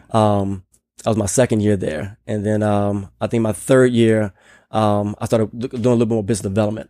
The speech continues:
I was actually, I had opportunity at the time. I was, you know, uh, and again, because my father was, was at, at a partnership with this company, um, I mean, I was on a,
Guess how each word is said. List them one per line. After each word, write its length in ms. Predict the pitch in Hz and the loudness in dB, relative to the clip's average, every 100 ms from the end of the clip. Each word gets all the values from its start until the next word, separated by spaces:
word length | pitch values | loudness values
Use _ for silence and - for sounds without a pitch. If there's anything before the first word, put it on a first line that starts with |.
| - | -10
I 60 | |
was 100 | 107 | -6
actually, 280 | 107 104 104 | -4 -4 -2
I 40 | 117 | 0
had 100 | 110 | 0
opportunity 520 | 110 - 127 113 110 | -2 -2 0 2 2
at 180 | 113 113 | 0 -4
the 60 | |
time. 260 | - 120 110 | 0 2 2
I 60 | |
was, 260 | 110 110 - _ - - - - _ | -2 -4 -8 _ -20 -20 -20 -20 _
you 80 | - | -4
know, 180 | 107 104 - | -4 -4 -4
uh, 300 | 110 110 117 - | -2 -2 -4 -6
and 120 | 147 143 | -4 2
again, 160 | 117 | 0
because 180 | 95 127 | 2 0
my 140 | 113 107 | 2 2
father 280 | 123 117 | 4 4
was, 220 | 107 104 - | 2 -2 -4
was 160 | 107 - 113 120 | -8 -8 -16 -6
at, 200 | 110 - | -6 -4
at 120 | 110 | -6
a 60 | 107 | -4
partnership 520 | - 139 113 - 110 | 0 0 0 -4 -8
with 100 | 107 | -8
this 120 | 110 | -8
company, 460 | - 123 - 113 101 - - _ - | -2 -2 -2 -14 -14 -18 -20 _ -2
um, 460 | 113 104 101 95 95 _ - - | 2 2 0 -4 -12 _ -20 -6
I 100 | 113 | -4
mean, 140 | 113 113 | -4 -4
I 40 | |
was 140 | 107 104 | -2 0
on 160 | 107 | 0
a, 160 | 104 | -2